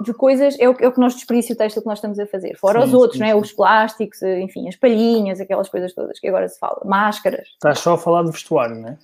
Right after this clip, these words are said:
Speaker 1: Só a falar de desperdício têxtil.
Speaker 2: De têxtil, ah, ok, têxtil, que é mais do que
Speaker 1: De
Speaker 2: vestuário, é
Speaker 1: têxtil,
Speaker 2: outras
Speaker 1: que é
Speaker 2: coisas.
Speaker 1: mais vestuário, sim. Também tem aquela chamada roupa de casa, não é? De,
Speaker 2: Sim,
Speaker 1: mas
Speaker 2: sim,
Speaker 1: é
Speaker 2: têxteis
Speaker 1: têxtil.
Speaker 2: de lar, et cetera.
Speaker 1: Sim,
Speaker 2: Essas
Speaker 1: sim,
Speaker 2: coisas
Speaker 1: sim.
Speaker 2: assim.
Speaker 1: Sim.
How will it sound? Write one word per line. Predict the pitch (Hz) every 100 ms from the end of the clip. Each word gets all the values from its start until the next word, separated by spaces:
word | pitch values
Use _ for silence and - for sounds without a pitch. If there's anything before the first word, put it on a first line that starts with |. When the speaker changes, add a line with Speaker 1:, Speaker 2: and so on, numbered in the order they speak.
| _
Speaker 1:
Só | - 262 240
a | 247
falar | 240 233
de | 233
desperdício | - 220 220 226 -
têxtil. | - - _ 147 135 _ _
Speaker 2:
De | 127
têxtil, | - 123 - 123
ah, | 120 110
ok, | - 120
têxtil, | 120 117 -
que | 113 139
é |
mais | 131 143
do | 127
que |
Speaker 1:
De | 196
Speaker 2:
vestuário, | 233 131 117
é | 113
Speaker 1:
têxtil, | 208 196 220
Speaker 2:
outras | 202
Speaker 1:
que | 262
é |
Speaker 2:
coisas. |
Speaker 1:
mais | 285 294
vestuário, | - - 247 214 202
sim. | 208 220 190 -
Também | 220 220
tem | 226
aquela | 220 214 214 208 196 190
chamada | 190 208 190 202
roupa | 220 208 196
de | 185
casa, | 185 202 180
não | 185
é? | 202
De, | 180 180 175 -
Speaker 2:
Sim, | 185
Speaker 1:
mas | 151 196
Speaker 2:
sim, |
Speaker 1:
é | 214
Speaker 2:
têxteis | 226 202 -
Speaker 1:
têxtil. | 135 123
Speaker 2:
de |
lar, | 147 156 135 123
et | -
cetera. | 123 117 117
Speaker 1:
Sim, | - 220
Speaker 2:
Essas | 185 135
Speaker 1:
sim, | 214
Speaker 2:
coisas | 180 120 120
Speaker 1:
sim. |
Speaker 2:
assim. | 185 226 _ _ _ _ -
Speaker 1:
Sim. | 220 185